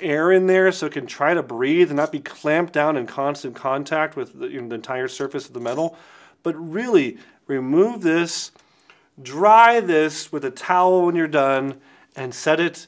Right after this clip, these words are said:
on your stand or on your bathroom counter to air dry. You know, maybe leave it cracked open or leave the parts loosely assembled. They don't be fully clamped down with each other.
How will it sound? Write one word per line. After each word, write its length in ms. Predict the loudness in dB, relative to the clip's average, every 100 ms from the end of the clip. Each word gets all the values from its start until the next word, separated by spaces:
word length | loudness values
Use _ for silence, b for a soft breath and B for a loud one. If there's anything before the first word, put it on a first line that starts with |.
| b b b
on 160 | -8
your 120 | -8 -8
stand 600 | -4 0 2 2 0 -4
or 140 | -4
on 140 | -4
your 80 | -4
bathroom 400 | -2 -2 -2 -8
counter 580 | -4 0 0 0 -2 -4 b b
to 180 | -12 -8
air 240 | -2 -2 0
dry. 520 | 2 4 4 4 0 B B B
You 100 | -6
know, 180 | -6 -6
maybe 160 | -4 -2
leave 240 | 0 -2
it 60 | -4
cracked 480 | -2 2 2 2 2
open 360 | 2 2 -2
or 80 | -2
leave 220 | -4 -4
the 80 | -4
parts 400 | -2 -2 -2 -6
loosely 380 | -6 -6 -6 -8
assembled. 480 | -6 -6 -6 -6 -6
They 40 |
don't 120 | -8
be 100 | -14
fully 320 | -10 -8 -8
clamped 420 | -10 -6 -6 -6 -6
down 160 | -8
with 100 | -8
each 200 | -12 -10
other. 260 | -8 -8